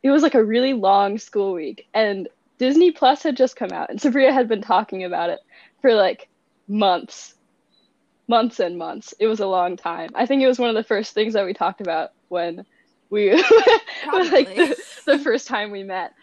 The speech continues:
Speaker 1: But, um, you, we had planned on doing, like, a Disney marathon at the end of the week. It was, like, Friday night or something, and we both got back from classes, and I was, like, reading a book in bed, and Sabria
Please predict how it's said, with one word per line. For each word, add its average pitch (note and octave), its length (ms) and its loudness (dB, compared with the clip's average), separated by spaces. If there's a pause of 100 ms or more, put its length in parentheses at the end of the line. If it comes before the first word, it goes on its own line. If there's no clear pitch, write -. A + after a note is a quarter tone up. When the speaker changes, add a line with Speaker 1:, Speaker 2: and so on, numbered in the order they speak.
(260)
Speaker 1:
But, A#3+ 260 0
um, G#3 540 -2 (1160)
you, A#3+ 300 -6
we B3+ 140 -4
had A#3+ 260 -2
planned A#3 380 -4
on A#3+ 100 -4
doing, A3 240 -6
like, G#3 160 -6
a G3 60 -14
Disney G3+ 400 -10
marathon G3+ 720 -8
at G#3 160 -14
the - 100 -8
end G3 160 -8
of G3+ 140 -6
the F3 120 -6
week. E3+ 540 -6 (320)
It - 60 -4
was, G#3 80 0
like, F3+ 160 0
Friday F3+ 400 0
night E3 260 -4
or F3 100 -6
something, A#3 600 -2 (340)
and G#3+ 340 2
we A#3 140 2
both A3 300 2
got B3 180 2
back A#3 180 2
from A3 160 -4
classes, E3+ 720 -2
and G3+ 140 -6
I G#3+ 100 2
was, A#3 140 0
like, G#3 240 -2
reading F#3 320 -6
a F3+ 40 -6
book F3+ 280 -10
in F3 160 -10
bed, E3 260 -6
and F#3 240 -8
Sabria A3+ 680 0